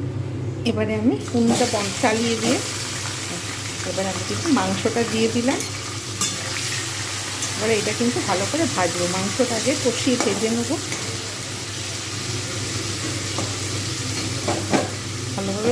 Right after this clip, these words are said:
যতক্ষণ না একটু ভালো মতো ভাজা হচ্ছে, ততক্ষণ পর্যন্ত কিন্তু আমি অপেক্ষা করবো এবং অন্যান্য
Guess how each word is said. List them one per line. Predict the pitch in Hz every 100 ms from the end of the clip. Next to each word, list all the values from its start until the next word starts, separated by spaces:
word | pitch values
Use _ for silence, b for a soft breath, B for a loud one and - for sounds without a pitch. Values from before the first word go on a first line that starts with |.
| 254 240
যতক্ষণ | 226 240 247 247
না | 247 - 226
একটু | - 285 233
ভালো | 220 240
মতো | 240 254 226
ভাজা | 190 208 214
হচ্ছে, | 190 - -
ততক্ষণ | 202 196 208
পর্যন্ত | 202 196 202 202
কিন্তু | 214 262 339 - - -
আমি | 196 190
অপেক্ষা | 175 196 - 180 170
করবো | 180 175 175 - - - - - - - 190
এবং | 214 254 - - - - - - - 247
অন্যান্য | 247 233